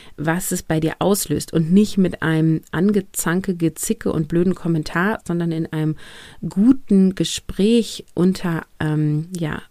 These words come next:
unter Eltern sozusagen oder unter Partner und Partnerinnen? Also, mm, gab's da ein cooles Gespräch drüber oder auch mehrere, ja? Hast du dazu Beispiele genannt? Und die meisten haben das nicht gemacht. Also aus meiner Sicht ist das erste Ziel eine aktive Partnerschaft,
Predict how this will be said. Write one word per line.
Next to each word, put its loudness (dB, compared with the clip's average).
unter -2
Eltern 0
sozusagen -8
oder -2
unter -2
Partner -4
und -4
Partnerinnen? -4
Also, -2
mm, 2
gab's 0
da 2
ein 2
cooles 2
Gespräch -4
drüber 0
oder -4
auch -4
mehrere, 0
ja? -6
Hast -6
du -8
dazu -4
Beispiele 2
genannt? -6
Und -6
die 0
meisten -2
haben 2
das -4
nicht 0
gemacht. -6
Also -2
aus -6
meiner 2
Sicht -4
ist -10
das -6
erste -6
Ziel -2
eine 0
aktive -4
Partnerschaft, -4